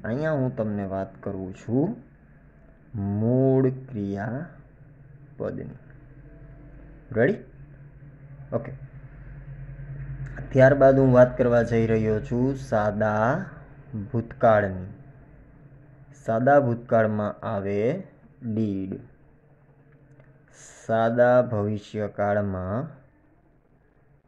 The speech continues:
આવે shall અને will. ત્યારબાદ ત્રણ સાદા પૂરા થઈ ગયા.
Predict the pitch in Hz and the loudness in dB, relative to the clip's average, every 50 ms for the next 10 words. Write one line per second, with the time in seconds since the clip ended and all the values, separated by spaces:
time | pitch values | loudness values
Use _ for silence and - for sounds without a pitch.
0 | _ _ _ _ _ _ _ _ _ _ _ _ _ _ _ _ _ _ _ _ | _ _ _ _ _ _ _ _ _ _ _ _ _ _ _ _ _ _ _ _
1 | _ _ _ _ _ _ _ _ _ _ _ _ _ _ _ _ _ _ _ _ | _ _ _ _ _ _ _ _ _ _ _ _ _ _ _ _ _ _ _ _
2 | _ _ _ _ - _ _ _ _ _ - - - 110 107 101 101 98 104 113 | _ _ _ _ -20 _ _ _ _ _ -12 -6 -4 -4 -2 -2 -2 -4 -2 -4
3 | 147 196 190 - _ _ _ _ _ _ _ - _ _ - - - - - - | -4 -6 -8 -14 _ _ _ _ _ _ _ -20 _ _ -20 -20 -20 -12 -8 -6
4 | 107 107 113 127 147 294 - - - - _ _ - - - 101 98 101 95 98 | -4 0 0 0 0 -2 -4 -8 -12 -20 _ _ -20 -10 -10 -8 -6 -6 -6 -4
5 | 117 131 170 220 254 - - - _ _ _ _ _ _ _ _ _ _ _ - | -4 -2 -4 -4 -6 -10 -18 -20 _ _ _ _ _ _ _ _ _ _ _ -14
6 | 110 101 98 104 101 90 - - - _ _ _ _ _ _ _ _ _ _ _ | -12 -8 -6 -6 -6 -6 -8 -12 -18 _ _ _ _ _ _ _ _ _ _ _
7 | _ _ _ _ _ _ _ _ _ _ _ _ _ _ _ - 107 104 101 98 | _ _ _ _ _ _ _ _ _ _ _ _ _ _ _ -4 -2 -2 0 2
8 | 104 120 143 175 208 285 233 - - _ _ _ - - - 110 110 113 110 - | 6 6 6 6 6 2 -6 -10 -14 _ _ _ -20 -10 -4 -2 -2 -2 0 0
9 | 113 113 120 123 117 135 135 139 139 139 151 147 147 160 185 202 226 - | 0 2 2 2 2 4 4 4 4 4 2 -2 0 4 4 4 4 2